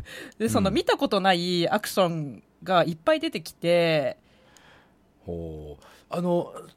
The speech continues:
Speaker 2: ごめんなさいね。あの、す-、アクションするっていうことは、まあまあ、あの、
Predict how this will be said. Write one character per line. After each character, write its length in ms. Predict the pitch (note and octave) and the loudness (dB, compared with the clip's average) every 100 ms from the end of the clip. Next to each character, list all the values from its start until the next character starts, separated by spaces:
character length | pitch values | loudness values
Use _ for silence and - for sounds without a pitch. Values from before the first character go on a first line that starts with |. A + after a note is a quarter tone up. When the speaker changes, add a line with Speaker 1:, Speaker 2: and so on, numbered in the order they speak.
| _ F3+ | _ -2
Speaker 2:
ご 80 | |
め 0 | |
ん 20 | E3 | 0
な 40 | |
さ 60 | C3 | 2
い 20 | |
ね。 60 | C3 | 2
あ 60 | |
の、 180 | C#3 B2+ | 2 0
す-、 180 | - - - - | -4 -14 -12 0
ア 140 | F#3+ | 0
ク 100 | - | 2
シ 100 | - | 4
ョ 60 | F3+ | 6
ン 60 | |
す 140 | C3+ C3 | 6 2
る 80 | B2+ | 0
っ 40 | |
て 120 | - | 0
い 20 | |
う 20 | F#2+ | -2
こ 80 | |
と 100 | F2+ | 2
は、 120 | F#2 F#2 | 0 2
ま 120 | D#3 | 2
あ 20 | |
ま 120 | D3 C#3+ - | 2 -2 -4
あ、 60 | C#3 | -2
あ 20 | |
の、 140 | C3 | -2